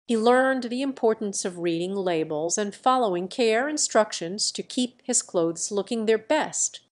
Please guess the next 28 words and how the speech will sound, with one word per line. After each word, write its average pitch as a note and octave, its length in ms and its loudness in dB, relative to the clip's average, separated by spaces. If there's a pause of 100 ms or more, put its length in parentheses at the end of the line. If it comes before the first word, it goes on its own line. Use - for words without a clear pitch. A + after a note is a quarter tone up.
(420)
As A3+ 220 6
James D#4 380 8
continued A#3+ 580 2
on F#3 180 2
his F#3+ 220 0
wearable A3 460 6
journey, G3+ 600 2 (460)
he B3 140 4
made A#3+ 340 8
sure F#3+ 340 4
to B3+ 120 2
wash A3+ 420 4
his F3 220 2
shirts D#3 360 2
in G3 180 0
cold B3 340 4
water G3+ 540 2 (300)
and B3 280 4
air G#3 300 6
dry G3 340 6
them D#3 260 0
to G#3 120 0
ensure G3 380 2
they E3+ 160 2
stayed G3 540 6
in G#3+ 180 0
top F#3+ 320 0
condition. G#3+ 680 0